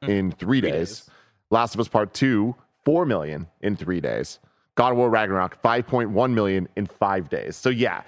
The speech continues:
Speaker 2: it,
Speaker 1: Yeah.
Speaker 2: we're kinda using a bunch of things just to, like, get the
Speaker 1: 'Cause
Speaker 2: headline
Speaker 1: that's,
Speaker 2: out there.
Speaker 1: that's been, 'cause the argument we've had before, right, is, like, is Spider-Man Two gonna be the fastest selling, quote unquote, fastest selling PlayStation game being a P S five exclusive?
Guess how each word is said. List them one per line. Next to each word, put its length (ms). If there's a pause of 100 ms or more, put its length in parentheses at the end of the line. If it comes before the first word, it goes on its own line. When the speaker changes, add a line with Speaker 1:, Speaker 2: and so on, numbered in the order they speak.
(200)
Speaker 2:
it, 120
Speaker 1:
Yeah. 120
Speaker 2:
we're 120
kinda 280
using 320
a 40
bunch 200
of 80
things 220
just 200
to, 120
like, 160
get 100
the 60
Speaker 1:
'Cause 100
Speaker 2:
headline 220
Speaker 1:
that's, 100
Speaker 2:
out 120
there. 220
Speaker 1:
that's 140
been, 100
'cause 120
the 80
argument 340
we've 160
had 140
before, 360
right, 220
is, 140
like, 180 (340)
is 160
Spider-Man 480
Two 440 (240)
gonna 220
be 100
the 120
fastest 480
selling, 280
quote 200
unquote, 260
fastest 420
selling 380
PlayStation 640 (140)
game 360 (280)
being 160
a 40
P 140
S 100
five 160
exclusive? 520